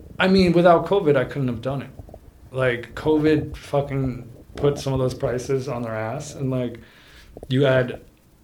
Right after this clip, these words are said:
a little bit more standing with negotiation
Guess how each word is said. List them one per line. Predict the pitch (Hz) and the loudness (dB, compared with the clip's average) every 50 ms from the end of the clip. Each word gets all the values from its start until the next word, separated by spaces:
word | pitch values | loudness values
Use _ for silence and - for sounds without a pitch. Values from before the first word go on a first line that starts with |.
| _ _ _ _ _ _ - - _ _ - | _ _ _ _ _ _ -20 -20 _ _ -4
a | - 127 | -2 0
little | 131 131 131 131 131 131 | 2 2 4 4 4 2
bit | 123 131 135 131 135 143 | 2 0 0 -2 -2 -4
more | 131 127 131 127 127 123 123 117 - - - - - - - - - - - - _ - - - - - _ - - - | -2 0 0 0 0 0 -2 -4 -6 -10 -16 -18 -18 -18 -20 -20 -20 -20 -20 -20 _ -20 -20 -20 -20 -20 _ -20 -18 -14
standing | - - - 139 127 127 127 131 131 147 156 165 170 165 - - - - - - | -14 -8 -4 -2 -2 0 0 0 0 0 0 -2 -2 -4 -8 -12 -18 -20 -14 -8
with | - 127 123 135 | -8 -6 -6 -6
negotiation | 127 113 120 120 120 117 - - 123 117 120 123 123 - 147 160 170 165 165 | -6 -4 -4 -4 -4 -4 -4 -6 -4 -4 -4 -4 -4 -4 -6 -8 -8 -8 -10